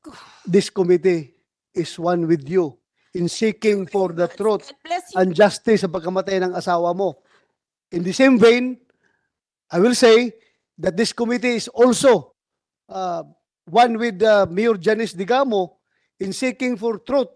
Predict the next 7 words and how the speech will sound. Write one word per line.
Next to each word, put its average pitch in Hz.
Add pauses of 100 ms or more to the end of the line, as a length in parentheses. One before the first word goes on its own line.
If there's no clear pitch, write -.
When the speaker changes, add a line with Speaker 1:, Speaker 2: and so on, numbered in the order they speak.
Speaker 2:
and 214
justice 208 (200)
sa -
pagkamatay 226
ng 220 (380)
kanyang, 226
uh, 190